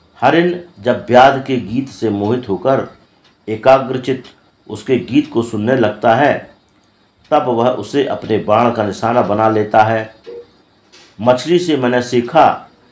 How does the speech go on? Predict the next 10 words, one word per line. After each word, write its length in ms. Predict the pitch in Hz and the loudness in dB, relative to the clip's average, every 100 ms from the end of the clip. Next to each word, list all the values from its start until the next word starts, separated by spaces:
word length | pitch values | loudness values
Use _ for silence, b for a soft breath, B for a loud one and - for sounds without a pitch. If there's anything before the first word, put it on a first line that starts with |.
| _ _ | _ _
कि 100 | 131 | -8
जैसे 580 | 120 135 131 165 123 - - _ _ - | 0 0 4 2 2 -4 -20 _ _ -2
कांटे 400 | 120 123 165 165 | 0 2 2 2
में 140 | 151 | 2
लगे 280 | 120 117 127 | 2 2 0
हुए 300 | 117 123 131 | 0 0 0
मांस 380 | 107 110 123 - | 2 0 -2 -4
के 140 | 117 | -8
टुकड़े 420 | 113 104 113 113 | -8 -12 -4 -4
के 320 | 113 113 110 | -2 -4 -4